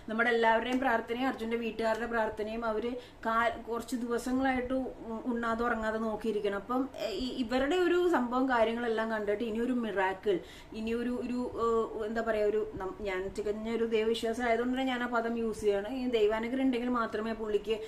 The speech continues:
അവിടെ എന്തെങ്കിലും ഒരു മിറാക്കിൾ സംഭവിക്കാൻ പറ്റുള്ളൂ. Even ഓരോ second-ും I am also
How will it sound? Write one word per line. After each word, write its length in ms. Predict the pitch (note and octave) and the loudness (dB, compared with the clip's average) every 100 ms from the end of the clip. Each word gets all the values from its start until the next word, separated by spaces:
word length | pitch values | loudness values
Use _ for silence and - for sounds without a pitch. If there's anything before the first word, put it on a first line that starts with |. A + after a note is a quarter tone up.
| - - | -10 0
അവിടെ 180 | G#3 A#3 | 2 2
എന്തെങ്കിലും 320 | A3 A3 A3+ | 0 0 4
ഒരു 80 | A#3 | 4
മിറാക്കിൾ 440 | A3+ G#3 G3+ G#3 | 4 2 2 0
സംഭവിക്കാൻ 500 | G#3+ G#3 G3 F#3+ G3+ | -2 0 2 2 2
പറ്റുള്ളൂ. 280 | G3 F#3+ G#3 | 0 -2 -2
Even 180 | G#3 A3 | -2 -2
ഓരോ 260 | A3+ A#3 | 0 0
second-ും 420 | B3 B3 B3+ B3+ C4 | 0 -2 -2 0 2
I 100 | A#3+ | 0
am 60 | B3 | 0
also 220 | A#3+ B3 | -2 0